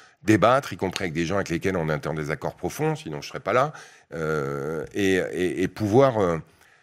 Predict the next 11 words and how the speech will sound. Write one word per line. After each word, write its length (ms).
pouvoir, 480
euh, 300
montrer 580
que 120
ces 180
valeurs-là 540
sont 180
meilleures 460
que 80
les 160
alternatives. 580